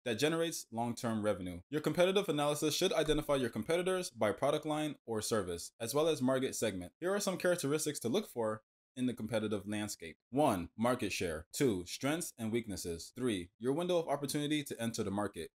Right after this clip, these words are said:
Four, the importance of your target market to your competitors. Five, any obstacles that may impede your entry into the market. And six, secondary or indirect competitors who may have an impact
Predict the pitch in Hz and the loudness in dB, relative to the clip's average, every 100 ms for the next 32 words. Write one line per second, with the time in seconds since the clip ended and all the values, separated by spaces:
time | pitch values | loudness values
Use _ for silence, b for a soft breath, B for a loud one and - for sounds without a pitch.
0 | - 135 120 85 - 117 120 156 165 165 | -4 4 4 4 -2 -2 0 0 -2 -2
1 | 135 120 151 131 113 165 208 139 - - | 0 2 2 0 2 2 2 2 0 -4
2 | 113 107 101 113 95 85 80 - 123 120 | -4 -4 -4 -4 -2 -4 -8 -6 2 4
3 | 95 82 139 196 151 165 156 156 139 131 | 4 0 -4 -2 0 0 0 -4 0 2
4 | 139 123 117 202 208 135 - 214 220 135 | 2 0 -2 -2 0 -2 0 0 0 0
5 | 131 131 - 120 - 101 98 95 82 78 | -2 -4 -10 -10 -4 -4 -2 -4 -8 -12
6 | 104 101 127 104 - - _ - 156 180 | -8 -2 2 2 0 -12 _ -2 -2 0
7 | 175 185 185 127 - 160 165 156 143 117 | 0 0 2 0 0 0 2 2 0 -2
8 | 190 156 123 110 - - _ _ _ 131 | 0 2 2 0 -4 -14 _ _ _ 0
9 | 131 131 143 113 151 190 131 104 | 0 2 0 0 -2 -2 0 0